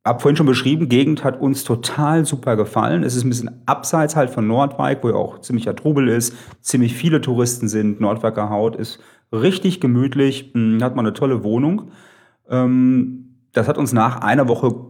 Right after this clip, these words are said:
Großstadt natürlich richtig gut getan. Wir sind da nicht so viel essen gegangen, haben eher mehr selbst gekocht.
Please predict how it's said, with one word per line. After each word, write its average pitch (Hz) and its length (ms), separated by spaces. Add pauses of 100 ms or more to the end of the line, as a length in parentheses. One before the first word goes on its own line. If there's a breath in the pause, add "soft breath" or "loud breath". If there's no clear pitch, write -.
(100)
Großstadt 131 420
natürlich 117 300
richtig 113 280
gut 101 180
getan. - 440
Wir 113 120
sind 175 140
da 185 80
nicht 185 160
so 185 120
viel - 280
essen 226 220
gegangen, 220 480
haben 143 260
eher 143 380
mehr 127 160
selbst 120 280
gekocht. 220 420